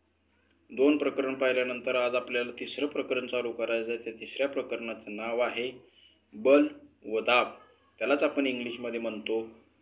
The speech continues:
force and pressure. आता या force and प्रेशरमध्ये तुम्हाला काही थोडं आठवते का बघा,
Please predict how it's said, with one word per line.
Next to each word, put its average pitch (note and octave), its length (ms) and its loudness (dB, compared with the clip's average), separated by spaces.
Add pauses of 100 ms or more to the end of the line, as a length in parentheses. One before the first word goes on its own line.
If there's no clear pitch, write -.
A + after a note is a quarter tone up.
(120)
force C3 320 4 (240)
and A2 220 -4 (140)
pressure. - 420 -4 (920)
आता D#3+ 160 2
या E3 120 10 (160)
force E3 260 6
and F3 180 6
प्रेशरमध्ये C#3+ 680 4 (2250)
तुम्हाला F3 280 6
काही F#3+ 220 6
थोडं E3 240 6
आठवते D#3+ 440 6
का F3 100 10
बघा, C3 260 6